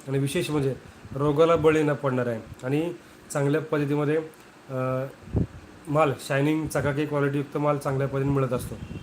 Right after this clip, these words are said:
तर त्या ठिकाणी आपल्याला त्या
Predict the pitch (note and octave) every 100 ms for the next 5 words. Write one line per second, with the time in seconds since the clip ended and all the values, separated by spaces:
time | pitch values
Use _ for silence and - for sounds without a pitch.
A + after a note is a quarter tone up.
0 | - - - - - - - - - -
1 | C3 C#3 C#3 C#3 C3 C3+ D3+ - - -
2 | - - - - F3 F#3